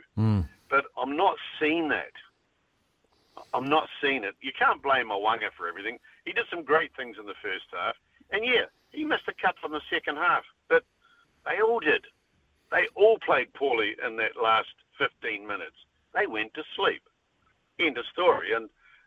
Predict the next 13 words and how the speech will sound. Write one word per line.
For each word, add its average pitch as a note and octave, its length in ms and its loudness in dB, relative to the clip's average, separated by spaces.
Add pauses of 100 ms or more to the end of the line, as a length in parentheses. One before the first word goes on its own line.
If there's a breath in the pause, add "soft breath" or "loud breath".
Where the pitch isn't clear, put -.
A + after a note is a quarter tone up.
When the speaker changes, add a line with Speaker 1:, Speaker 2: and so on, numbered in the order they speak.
(160)
Speaker 2:
England C3+ 320 0
played C3 320 2
really A#2 440 0
well, C#3+ 280 4
got A2+ 180 -2
their A2+ 140 -4
noses B2 460 -2
up E3+ 160 4
in, G#2+ 180 -12 (100)
in - 80 -16 (100)
front E3 200 0
and B2 100 -20
thought, C#3 260 -4